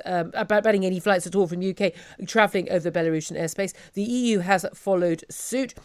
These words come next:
Strong words from across the world, including from America, about this. But, um, where do we go now? We've seen the video of, of this, uh, opposition, uh, a-, a-, activist,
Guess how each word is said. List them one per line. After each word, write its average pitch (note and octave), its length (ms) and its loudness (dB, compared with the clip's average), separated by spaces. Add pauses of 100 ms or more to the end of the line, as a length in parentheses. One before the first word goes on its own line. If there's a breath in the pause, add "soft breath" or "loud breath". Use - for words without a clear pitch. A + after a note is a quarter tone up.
(180 loud breath)
Strong C4 440 4
words B3+ 340 2
from G3 140 -8
across - 480 -4
the A3 120 -2
world, A3 360 0
including F#3+ 320 -6
from F#3+ 160 -10
America, G3 480 -2
about D3+ 320 -6
this. - 240 -6 (460 loud breath)
But, C#4+ 160 6
um, D#4 180 2 (300 loud breath)
where F4+ 300 2
do F4+ 100 -2
we E4 120 0
go C#4 200 4
now? F3 280 -2
We've F#3+ 180 -4
seen D#4 340 -2
the C#4 80 -2
video G3+ 840 -4
of, F3+ 220 2
of F3+ 260 0
this, E3+ 280 -4
uh, E3 200 -2
opposition, D#3 720 -8
uh, - 800 -6
a-, F3 240 -10
a-, E3+ 100 -10
activist, F#3+ 340 -12